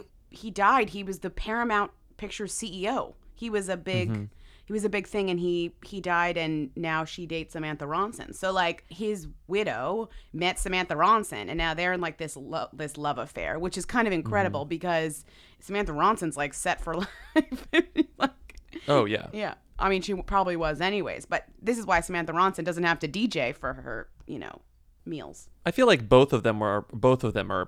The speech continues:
Speaker 2: set for life. They don't
Speaker 1: I
Speaker 2: need
Speaker 1: know,
Speaker 2: each
Speaker 1: but
Speaker 2: other, which
Speaker 1: es-,
Speaker 2: makes it cute.
Speaker 1: but especially Cassandra Gray.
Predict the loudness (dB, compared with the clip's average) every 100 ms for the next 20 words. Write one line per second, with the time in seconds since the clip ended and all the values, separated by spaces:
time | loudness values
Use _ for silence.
0 | -6 -4 -4 -2 -4 -2 -4 -6 -2 4
1 | 6 8 6 6 4 4 6 4 4 0
2 | -4 -2 0 0 4 2 4 2 2 -2
3 | -6 -6 -6 -8 -6 -6 -6